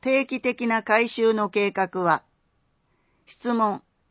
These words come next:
市が管理するスポーツ施設の利用者から修繕等の対応が遅く、整備が行き届いていないと聞く。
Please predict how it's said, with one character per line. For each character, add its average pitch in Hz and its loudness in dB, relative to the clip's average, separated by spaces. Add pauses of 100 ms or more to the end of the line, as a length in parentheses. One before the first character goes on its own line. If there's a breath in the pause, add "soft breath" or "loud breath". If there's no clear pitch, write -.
(240)
市 277 -6
が 240 2
管 254 2
理 226 0
す 214 2
る 208 4
ス - -10
ポ 254 6
ー 254 2
ツ 254 -4
施 - -10
設 214 -2
の 202 -2
利 214 -6
用 240 2
者 208 -2
か 190 0
ら 180 0 (280 soft breath)
修 269 -2
繕 262 0
等 262 4
の 208 0
対 226 2
応 226 4
が 202 2
遅 196 -2
く、 185 -6 (420)
整 254 0
備 226 -2
が 202 4
行 208 0
き 262 -4
届 262 2
い - -8
て 190 0
い 202 0
な 226 0
い 220 -2
と 208 0
聞 185 -8
く。 - -6